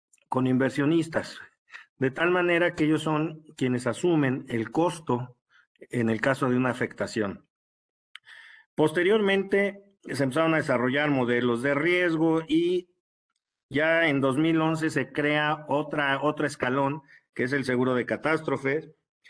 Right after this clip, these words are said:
eh, que, que después se va a mantener, ese se renueva cada año y que es un seguro de corte tradicional, que tiene una cobertura que ha ido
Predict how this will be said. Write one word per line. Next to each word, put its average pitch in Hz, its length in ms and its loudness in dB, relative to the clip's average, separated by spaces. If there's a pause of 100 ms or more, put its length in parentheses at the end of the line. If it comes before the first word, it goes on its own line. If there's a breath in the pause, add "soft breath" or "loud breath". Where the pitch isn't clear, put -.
(760 soft breath)
eh, 131 440 0 (160)
que, 147 280 0
que 160 140 0
después 156 440 0
se 190 160 0
va 175 420 2 (280 loud breath)
a 135 220 0
mantener, 143 720 0
ese 151 220 -2
se 143 100 0
renueva 139 400 2
cada 147 380 2
año 135 320 0
y 127 60 -4
que 143 100 -2
es 131 100 -4
un 139 120 -4
seguro 127 640 0
de 110 440 -6
corte 127 300 -2
tradicional, 131 840 -2 (420 soft breath)
que 113 100 -2
tiene 135 280 0
una 143 200 0
cobertura 123 600 0
que 123 120 -2
ha 123 80 2
ido 127 460 0